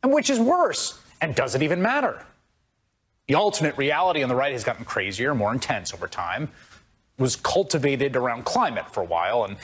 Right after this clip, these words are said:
and then President Barack Obama's birth certificate and voter fraud. Remember the Acorn Panic?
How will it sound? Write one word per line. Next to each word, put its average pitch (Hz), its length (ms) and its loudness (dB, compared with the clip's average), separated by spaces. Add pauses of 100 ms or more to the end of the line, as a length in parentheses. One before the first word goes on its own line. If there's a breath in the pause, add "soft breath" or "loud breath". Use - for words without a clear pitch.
(200 loud breath)
and 123 160 0
then 123 120 -2
President 131 440 -2
Barack 123 300 0
Obama's 117 400 0
birth 220 240 2
certificate 107 600 -2
and 90 140 -8
voter 160 300 2
fraud. 87 460 -2
Remember 113 260 -4
the 101 200 -8
Acorn 165 480 0
Panic? 175 500 -4